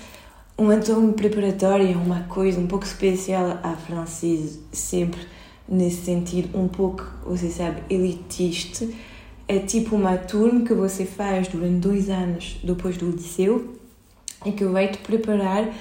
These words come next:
para entrar nas melhores escolas de comércio de França, no tipo os top dez,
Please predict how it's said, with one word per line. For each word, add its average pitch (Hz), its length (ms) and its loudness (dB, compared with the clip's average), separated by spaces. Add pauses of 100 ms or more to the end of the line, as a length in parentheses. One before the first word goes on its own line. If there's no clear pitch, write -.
(220)
para 208 120 0
entrar 196 460 2
nas 180 220 0
melhores 190 600 2
escolas 185 480 -2
de 180 100 -2
comércio 180 640 -2 (100)
de 180 100 -2
França, 190 520 -2 (300)
no 180 80 0
tipo 175 360 -2
os 175 80 -4
top 165 320 -4
dez, 190 560 0